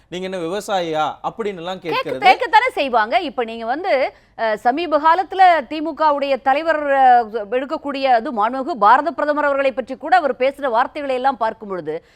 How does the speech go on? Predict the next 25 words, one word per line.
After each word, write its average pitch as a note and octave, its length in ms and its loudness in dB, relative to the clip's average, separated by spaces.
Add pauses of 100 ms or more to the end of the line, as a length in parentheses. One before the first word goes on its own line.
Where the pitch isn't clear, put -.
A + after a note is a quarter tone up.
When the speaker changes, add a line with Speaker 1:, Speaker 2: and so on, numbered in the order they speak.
(140)
Speaker 2:
இப்பொழுதும் F4+ 560 0
கூட G4+ 220 8
அண்ணன் E4 360 6
எடப்பாடியார் D#4 560 4
அவர்களை C#4+ 320 0
பற்றி C4+ 240 -4
ஒரு D4 180 2
வார்த்தை C#4 320 4
அவர் B3+ 140 -2
சொன்னதை B3+ 400 -6
பார்க்கும் G3+ 380 -2
பொழுது, E3 500 -6 (420)
அஹ், C#4 720 4 (200)
எங்கள் A3+ 460 -8
முதல்வர் G#4 440 0
பேசிய-, G4+ 340 -6
நம் C#4+ 260 -2
முதல்வர் F#4+ 400 2
பேசியதெல்லாம் F4+ 600 -2
ஒரு F4+ 180 -6
பெரிய D#4 300 0
விஷயமே G4 420 -4
இல்ல. G#3+ 180 -4
ரொம்ப G3+ 260 -8
ஜென்டிலா, C#4+ 480 -2